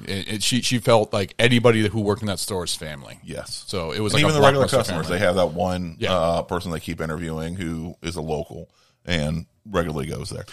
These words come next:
Speaker 1: You talking about the, uh, the big guy with the beard?
Speaker 2: Yes.
Speaker 1: And I remember they did a little react. That part was a little annoying, but the whole thing when he's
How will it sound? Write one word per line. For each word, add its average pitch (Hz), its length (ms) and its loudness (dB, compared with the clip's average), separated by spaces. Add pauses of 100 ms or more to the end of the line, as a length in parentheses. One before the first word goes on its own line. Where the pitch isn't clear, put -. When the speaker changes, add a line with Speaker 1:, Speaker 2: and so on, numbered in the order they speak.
(120)
Speaker 1:
You 147 80 4
talking 139 160 10
about 117 160 8
the, 101 200 4
uh, 95 40 6
the 92 120 -2
big 117 120 4
guy 120 160 10
with 110 100 8
the 101 60 2
beard? 117 340 6
Speaker 2:
Yes. - 340 4
Speaker 1:
And 117 100 4
I 110 60 6
remember 113 240 4
they 107 100 4
did 107 100 4
a 101 40 4
little 104 160 2
react. 107 680 2
That 110 160 -4
part 85 140 -4
was 78 80 -10
a 82 40 -10
little 78 140 -10
annoying, 80 300 -8
but 87 200 -6
the 110 140 4
whole 113 160 8
thing 104 180 2
when 101 120 0
he's 95 260 -2